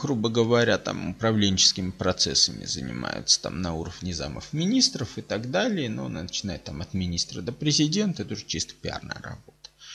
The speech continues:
Значит, это все так или иначе потихоньку изменится. То есть пиарщики, ну,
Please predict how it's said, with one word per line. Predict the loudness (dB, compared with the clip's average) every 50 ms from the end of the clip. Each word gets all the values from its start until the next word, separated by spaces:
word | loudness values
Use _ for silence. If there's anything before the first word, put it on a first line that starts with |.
| -14 -12 -12 -12 -12 -14 -16 -18 -20 _ _ _ _ _ _ _ 4
Значит, | 6 8 8 6 6 6
это | 6 6 8 8 8
все | 10 10 10 12 12 12 12 12
так | 10 8 8 8 6 4
или | 4 4 4 4
иначе | 4 2 0 -2 -4 -4
потихоньку | -2 0 0 2 4 4 2 4 4 4 4
изменится. | 4 4 2 0 0 0 0 0 2
То | 2
есть | 2 2 2 2 4
пиарщики, | 6 6 6 8 8 8 6 6 4 2 0 2 4
ну, | 4 6